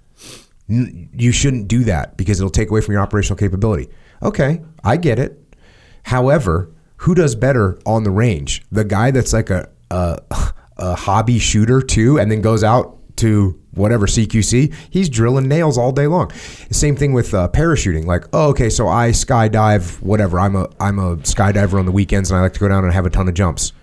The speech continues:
I have, you know, two thousand jumps with my slick rig." How do I do when I put a combat equipment on?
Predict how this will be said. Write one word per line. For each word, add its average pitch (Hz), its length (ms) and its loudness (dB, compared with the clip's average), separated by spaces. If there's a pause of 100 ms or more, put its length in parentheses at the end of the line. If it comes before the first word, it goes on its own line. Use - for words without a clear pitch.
(100)
I 98 80 2
have, 95 480 -2
you 107 100 0
know, 95 60 0
two 120 220 0
thousand 98 460 0
jumps 95 380 -2 (120)
with 101 180 0
my 95 220 2
slick - 480 -2
rig." 101 380 0 (420)
How 131 100 -2
do 156 100 2
I 151 80 4
do 131 140 0
when 127 80 2
I 113 60 0
put 131 140 0
a - 40 0
combat 113 340 0
equipment - 280 -2
on? 71 140 -6